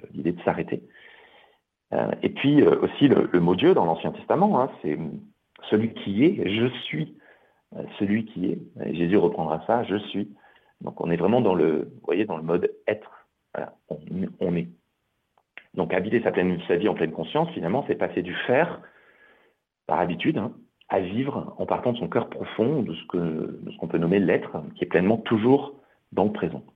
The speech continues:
Le faire devient soumis à l'être, et c'est non l'inverse. Euh... Et puis, souvent, le jugement qu'on porte sur nous-mêmes,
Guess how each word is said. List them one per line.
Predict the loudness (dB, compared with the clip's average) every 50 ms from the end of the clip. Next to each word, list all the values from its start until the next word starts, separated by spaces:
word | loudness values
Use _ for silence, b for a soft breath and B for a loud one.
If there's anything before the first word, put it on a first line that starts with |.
| _ _ _ _ _ _ _ _ _ _ _ _ _ _ _ _ _ _ _ _ _ _ _ _
Le | -4 -2 -2 2 4
faire | 6 6 8 8 6 6
devient | 4 2 2 0 0 0
soumis | 0 2 4 4 4
à | 4
l'être, | 2 2 0 0 -4 -12 -14 -20 _ _ _ _ _ _ _ _ _ _ _ _ _ _ _ _
et | -12 -10 -6 -2
c'est | -2
non | 0 0 0
l'inverse. | 0 -2 -4 -8 -12 -16 -20 _ _ _ _ _ _ _ _ b b b b b b b b b b b b b b _ _ _ _ _ _ _ _ _ _ _ _ -2
Euh... | 0 0 2 0 -2 -4 -4 -6 -8 -8 -8 -8 -8 -10 -10 -10 -10 -12 -14 -14 -18 -20 -20 -20 -20 _ _ _ _ _ _ _ _ _ _ _ _ _ _ _ _ _ _ _ _ _ _ _ _ _ _ _ _ _ _ _ _ _ _ _ -6 -6
Et | -4
puis, | 2 4 6 8 8 8 6 4 2
souvent, | 2 4 6 6
le | 6 6
jugement | 4 4 0 2 2 4 4 4 2 2
qu'on | 0 -4 -2
porte | 0 0 0 0
sur | -2 -2
nous-mêmes, | -2 0 0 2 2 2 2 0 -2 -4 -6 -8